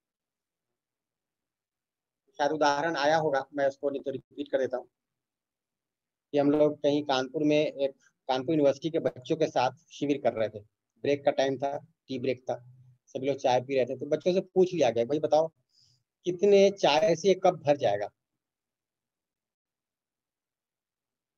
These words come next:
तो एक बच्चे ने कहा, "साढ़े तीन सौ एम एल" calculate करके। तो उन्होंने कहा, "बहुत अच्छी बात है,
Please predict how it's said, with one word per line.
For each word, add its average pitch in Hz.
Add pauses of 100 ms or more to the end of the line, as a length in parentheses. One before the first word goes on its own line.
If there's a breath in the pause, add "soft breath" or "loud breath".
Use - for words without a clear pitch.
(380)
तो 143
एक 143
बच्चे 135
ने 151
कहा, 143 (180)
"साढ़े 143
तीन 156
सौ 135
एम 110
एल" 107
calculate 117
करके। -
तो - (1120)
उन्होंने 135
कहा, 139
"बहुत 151
अच्छी 143
बात 110
है, 113